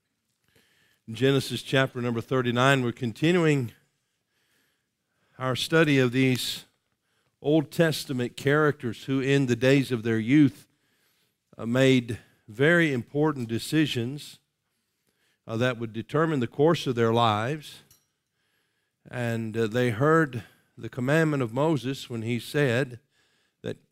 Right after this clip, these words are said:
uh, if the children of Israel in Deuteronomy chapter four and verse number thirty-two would keep the commandments of the Lord,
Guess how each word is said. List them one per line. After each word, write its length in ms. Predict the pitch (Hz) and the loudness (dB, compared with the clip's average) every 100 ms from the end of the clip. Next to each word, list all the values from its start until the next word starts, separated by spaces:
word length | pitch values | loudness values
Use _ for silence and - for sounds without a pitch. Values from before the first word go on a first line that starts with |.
| _ | _
uh, 140 | 123 110 104 76 | -6 -6 -12 -8
if 260 | 135 123 | -4 -4
the 120 | - 117 | -4 -6
children 360 | 165 151 143 | -2 0 0
of 160 | 135 123 | 0 0
Israel 520 | 151 - 123 123 151 | 0 0 0 0 0
in 180 | 131 117 | -4 -6
Deuteronomy 500 | 117 127 127 127 123 | -6 -4 -4 -4 -6
chapter 380 | - 131 113 110 | -6 -8 -8 -14
four 240 | 131 131 | -6 -4
and 100 | 117 | -4
verse 220 | 120 120 | -6 -8
number 180 | 123 107 | -10 -12
thirty-two 720 | - 117 110 104 113 107 120 - _ _ _ _ _ _ _ | -8 -8 -8 -8 -8 -8 -10 -14 _ _ _ _ _ _ _
would 240 | 120 117 | -4 -4
keep 340 | - 170 185 - | -2 -2 -2 -6
the 80 | |
commandments 760 | 127 131 127 151 156 123 117 - | -8 -4 0 0 0 -2 -6 -6
of 80 | 110 | -6
the 60 | |
Lord, 540 | 110 151 170 107 90 | -2 -2 -2 -8 -14